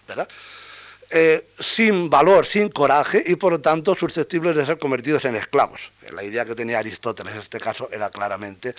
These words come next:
la del imp-, gran imperio persa, ¿verdad? Grecia, en cambio, dice Aristóteles, está justamente en el medio, porque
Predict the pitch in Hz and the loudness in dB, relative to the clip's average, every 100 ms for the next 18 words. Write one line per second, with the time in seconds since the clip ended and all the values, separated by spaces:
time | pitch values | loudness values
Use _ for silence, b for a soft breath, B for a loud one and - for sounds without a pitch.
0 | B B - 104 107 107 113 110 95 - | B B -8 -2 0 0 -2 -6 -10 -14
1 | 117 113 113 107 101 98 110 - - _ | -4 -4 -4 -6 -8 -6 -6 -8 -14 _
2 | _ 92 151 B B B B B B B | _ -8 -6 B B B B B B B
3 | B B B _ - 139 175 - 139 202 | B B B _ -4 0 2 0 -2 -2
4 | 113 107 113 123 104 95 95 117 143 151 | -4 -10 -10 -10 -16 -16 -14 -12 -10 -10
5 | 147 156 139 120 113 120 120 120 139 110 | -8 -10 -10 -14 -14 -10 -10 -6 -6 -6
6 | 92 98 104 - - - _ _ _ _ | -10 -10 -12 -12 -20 -20 _ _ _ _
7 | _ 120 113 - 90 | _ -4 -2 -4 -10